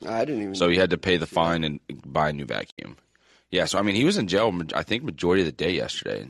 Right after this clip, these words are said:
Speaker 2: Until, like, two thirty, he had his court hearing, and then that was it.
Speaker 1: Yep, and this is just another incident with the Chiefs, like you said. I mean, it's been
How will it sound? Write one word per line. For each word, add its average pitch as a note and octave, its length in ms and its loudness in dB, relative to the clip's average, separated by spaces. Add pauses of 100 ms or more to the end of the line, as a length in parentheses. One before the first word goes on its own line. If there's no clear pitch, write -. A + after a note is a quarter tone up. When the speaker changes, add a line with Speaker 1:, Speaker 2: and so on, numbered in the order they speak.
Speaker 2:
Until, E2+ 360 0
like, - 180 0
two G#2 160 -2
thirty, F2 380 0
he D#2 80 -6
had D#2 100 -2
his D2+ 120 -8
court F2+ 280 -2
hearing, D2 320 -8 (380)
and E2 100 -4
then D#2 80 -2
that D#2 160 0
was C#2+ 160 -6
it. A#1 240 -4 (800)
Speaker 1:
Yep, G2+ 280 -8
and C#3 160 2
this E3+ 200 0
is D3 180 -8
just C#3+ 240 -8
another B2 640 -2 (300)
incident B2 480 -6
with A2+ 140 -8
the G#2+ 60 -18
Chiefs, - 480 -8
like A#2 220 -10
you A2 60 -12
said. C3 280 0
I G2 120 2
mean, G2+ 160 0
it's G#2+ 220 -4
been A#2+ 420 -2